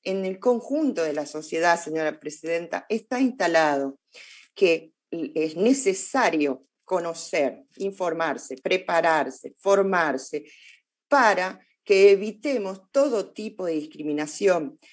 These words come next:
porque son el caldo de cultivo de las violencias. Entonces, creo, señora presidenta, que así como lo uno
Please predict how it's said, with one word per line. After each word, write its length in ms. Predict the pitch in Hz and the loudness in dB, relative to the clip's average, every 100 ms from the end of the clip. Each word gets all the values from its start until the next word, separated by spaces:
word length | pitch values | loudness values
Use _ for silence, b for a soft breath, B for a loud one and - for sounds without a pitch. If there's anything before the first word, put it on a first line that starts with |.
| b _ | b _
porque 440 | 214 208 202 214 196 | 6 6 6 6 4
son 500 | - 240 233 233 - | 4 2 2 0 0
el 320 | 208 190 190 | 2 2 -2
caldo 500 | - 220 214 214 202 | -2 4 4 4 0
de 160 | 175 - | -2 -8
cultivo 640 | 185 190 - 208 208 196 | -8 -8 -8 -8 -4 -2
de 100 | 190 | -2
las 180 | 175 - | -4 -4
violencias. 1040 | 160 175 208 220 143 135 - 107 95 - _ b b b | -2 2 4 4 2 -2 -4 -10 -10 -18 _ b b b
Entonces, 840 | 240 233 226 233 220 202 208 208 - _ _ _ _ | -4 -2 0 2 2 2 -2 -4 -8 _ _ _ _
creo, 360 | 214 208 202 | 8 10 8
señora 440 | 196 180 175 190 196 | 6 -4 -2 0 0
presidenta, 720 | 196 196 208 208 185 160 147 | -4 -6 0 0 0 -6 -10
que 120 | - | -4
así 340 | 160 156 - 220 | -2 -2 -4 0
como 260 | 247 233 | 2 4
lo 140 | 233 247 | 6 6
uno 560 | 262 226 220 262 - | 6 6 4 0 -6